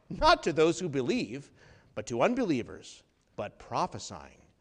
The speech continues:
is not for unbelievers, but for those who believe.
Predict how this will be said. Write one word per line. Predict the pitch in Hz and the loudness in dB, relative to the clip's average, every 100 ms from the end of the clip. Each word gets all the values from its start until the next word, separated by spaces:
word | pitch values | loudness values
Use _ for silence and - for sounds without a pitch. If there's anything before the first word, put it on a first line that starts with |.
| _ _ _ _ | _ _ _ _
is | - 95 | -16 -6
not | 123 170 175 | 2 2 2
for | 143 | -4
unbelievers, | 143 139 113 107 78 82 - | -2 -2 -6 -8 -10 -16 -12
but | 117 | -12
for | - | -8
those | 107 123 123 113 | 0 0 0 -4
who | 110 | -8
believe. | 101 95 147 123 76 - | -8 -4 -2 -4 -8 -20